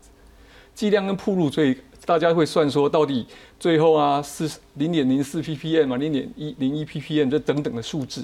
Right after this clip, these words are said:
它是经过科学的。那我们常常讲说，这定出来叫做最大残余剂量M R L。这个残余剂量讲的是在管制上面残余的一个管制点，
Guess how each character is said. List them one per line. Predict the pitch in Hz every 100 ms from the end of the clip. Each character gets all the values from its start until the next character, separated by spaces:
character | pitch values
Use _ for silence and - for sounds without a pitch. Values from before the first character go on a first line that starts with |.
| -
它 | -
是 | 208
经 | 185 220
过 | 202 185
科 | - 214
学 | - -
的。 | - - - _ - - -
那 | 240 240 - - - -
我 | -
们 | 156
常 | 185 185
常 | 170
讲 | 120
说， | 147
这 | 233
定 | 185 - 220 170
出 | -
来 | 165 139
叫 | 139
做 | 139
最 | - 185 147
大 | 143 123 -
残 | - 120
余 | 117
剂 | - 127
量 | 123 -
M | 117 113
R | 107 104
L。 | - 220 _ _ - -
这 | 269
个 | 220
残 | 180 - 160
余 | 180
剂 | 156 185 170
量 | 160 120 - -
讲 | 147 110
的 | 110
是 | - 143
在 | 147 -
管 | - 131 87 -
制 | 185
上 | 151 160
面 | 135 117
残 | - -
余 | - 196
的 | 127
一 | 113
个 | 120
管 | 117 -
制 | 127 120
点， | 107